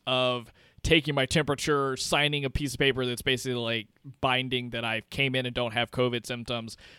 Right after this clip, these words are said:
Like, it was a lot. It freaked me out. It made it hard to, like, go in and actually do the work I was supposed to be doing in the office. So then it made me, I think, in hindsight,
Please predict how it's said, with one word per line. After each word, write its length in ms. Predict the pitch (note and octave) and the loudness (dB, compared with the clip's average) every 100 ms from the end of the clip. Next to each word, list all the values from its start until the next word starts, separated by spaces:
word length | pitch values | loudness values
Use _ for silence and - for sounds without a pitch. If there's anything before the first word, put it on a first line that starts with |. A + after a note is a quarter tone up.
| - | -4
Like, 80 | C#4 | 2
it 40 | |
was 100 | G#3+ | 6
a 20 | D#3 | 6
lot. 300 | F3+ F#3 G#2 _ _ - | 6 6 4 _ _ -10
It 100 | D3+ | -8
freaked 320 | - G3+ - | -2 -2 0
me 120 | D3 | 4
out. 160 | E3+ C#3 | 4 4
It 40 | |
made 120 | B2+ C3+ | 4 2
it 60 | |
hard 260 | A2+ D#3 D3+ | 6 4 4
to, 60 | D3 | 2
like, 220 | B2+ B2+ | 0 2
go 300 | C#3 B2+ C3 | 4 6 4
in 100 | B2+ | 2
and 80 | A#2+ | 0
actually 260 | B2+ C3 | 0 -2
do 540 | B2 A#2 B2+ B2 A#2+ A2+ - | -4 0 2 2 -2 -6 -6
the 80 | B2 | -2
work 240 | B2 C3+ A#2 | 0 0 0
I 80 | |
was 80 | A2 | -4
supposed 200 | - A#2 | -4 -6
to 40 | - | -6
be 60 | |
doing 240 | G#2 G2+ G2 | -6 -6 -8
in 60 | F#2+ | -8
the 60 | |
office. 340 | G2+ G#2+ G2 F#2+ | -6 -6 -6 -8
So 200 | - B2+ | -4 -2
then 180 | C#3+ D#3+ | 2 2
it 140 | D3+ - - - | 2 -2 -20 -14
made 360 | C3+ D3+ D#3 C#3 | 4 8 8 6
me, 300 | C3 E3+ F3 | 0 2 4
I 80 | C3+ | 2
think, 240 | D3 C#3 B2+ B2+ - - | 0 -2 -6 -12 -12 -4
in 480 | B2+ A#2+ A#2 A2+ G#2+ | -2 0 -2 -6 -2
hindsight, 640 | - A#3+ D#3 - C#3 C3+ | 2 4 2 2 4 2